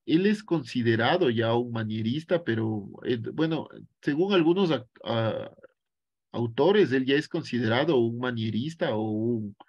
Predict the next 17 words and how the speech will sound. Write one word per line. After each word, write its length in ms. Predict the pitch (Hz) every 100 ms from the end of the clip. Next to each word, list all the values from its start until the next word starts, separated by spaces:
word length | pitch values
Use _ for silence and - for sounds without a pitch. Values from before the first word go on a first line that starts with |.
| _ _ _ _ -
o 160 | 123
un 100 | 127
arquitecto 640 | 135 120 113 120 135 139 147
del 160 | 120
Renacimiento 800 | 110 107 110 110 107 113 127 -
ya 220 | 120 113 113
tardío, 540 | 113 101 113 143 175
del 260 | 110 104 104
re-, 200 | 110 104
del 220 | 113 117
último 480 | 156 185 147 117 110
Renacimiento, 640 | 107 104 110 110 113 120
del 140 | 110
último 480 | 131 170 165 131 110
periodo 460 | 120 107 117 151 139
del 160 | 113
Renacimiento. 840 | 107 110 107 107 113 127 160 196